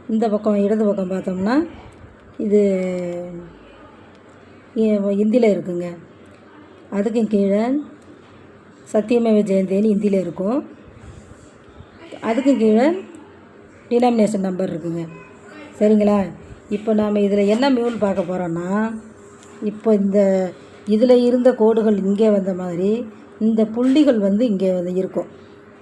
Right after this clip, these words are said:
இதை சுத்தி இந்த புள்ளி மாலை வந்து இதுல இந்த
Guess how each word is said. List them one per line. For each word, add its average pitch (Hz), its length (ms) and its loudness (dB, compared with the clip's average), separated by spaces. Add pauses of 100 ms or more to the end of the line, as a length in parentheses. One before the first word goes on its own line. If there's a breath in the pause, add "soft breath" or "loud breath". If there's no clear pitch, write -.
(160)
இதை 196 180 0
சுத்தி 202 320 -4
இந்த 185 180 -2
புள்ளி 220 340 0
மாலை 202 300 2
வந்து 185 500 -4 (960)
இதுல 208 240 4
இந்த 196 440 0